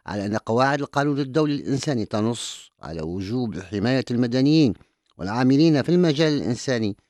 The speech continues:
والخدمات الصحية. نستمع لهشام مهنا المتحدث باسم اللجنة الدولية للصليب الأحمر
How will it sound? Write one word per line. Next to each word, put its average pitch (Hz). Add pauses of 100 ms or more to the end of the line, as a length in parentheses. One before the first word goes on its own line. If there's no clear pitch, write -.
(240)
والخدمات 85
الصحية. - (540)
نستمع 131
لهشام 113
مهنا 107 (500)
المتحدث 95 (120)
باسم 117
اللجنة 123
الدولية 123
للصليب 143
الأحمر 101